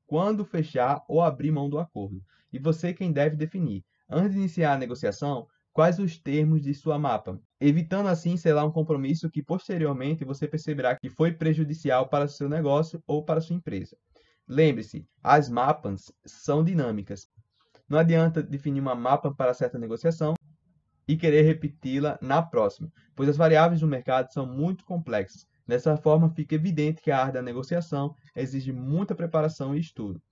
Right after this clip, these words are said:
Confiar excessivamente em seu poder de persuasão, sem se informar corretamente e definir parâmetros, é um erro que alguns ainda cometem.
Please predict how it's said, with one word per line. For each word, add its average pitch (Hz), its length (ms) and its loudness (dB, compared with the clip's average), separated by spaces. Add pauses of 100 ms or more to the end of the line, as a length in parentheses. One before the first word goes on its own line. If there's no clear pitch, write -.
(560)
Confiar 160 600 4
excessivamente 165 760 -2
em 143 60 -2
seu 143 180 -4
poder 165 360 0
de 180 60 -8
persuasão, 143 600 -4 (200)
sem 185 240 -2
se 202 100 -6
informar 151 400 0
corretamente 127 640 -2
e 135 40 -6
definir 117 320 -8
parâmetros, 143 540 -2
é 123 100 0
um 143 220 0
erro 160 340 4
que 156 80 -2
alguns 143 420 -2
ainda 151 260 0
cometem. 139 520 -4